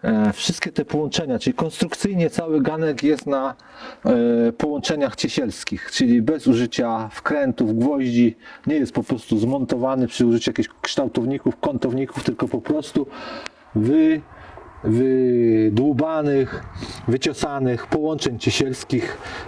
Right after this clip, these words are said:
jedno do drugiego, jedno do drugiego i tak to ganek stoi na podwalinie,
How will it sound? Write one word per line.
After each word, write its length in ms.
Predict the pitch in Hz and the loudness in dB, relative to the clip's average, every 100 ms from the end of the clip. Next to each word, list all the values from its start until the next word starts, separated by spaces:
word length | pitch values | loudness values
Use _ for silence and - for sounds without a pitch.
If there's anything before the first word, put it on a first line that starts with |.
| 131 | 2
jedno 300 | 139 127 110 | 2 2 0
do 120 | 117 | 0
drugiego, 500 | 113 113 139 127 123 | 0 2 2 2 0
jedno 280 | 117 113 110 | 2 2 2
do 100 | 110 | 2
drugiego 480 | 110 110 120 120 | 0 0 0 0
i 120 | - 113 | 2 0
tak 220 | 160 - | -2 -2
to 120 | 147 | -4
ganek 360 | 123 117 110 - | -2 -4 -4 -4
stoi 280 | 147 147 | -2 0
na 120 | 131 113 | 0 0
podwalinie, 800 | 139 113 113 117 127 123 110 | -2 -2 -2 -2 -2 0 -2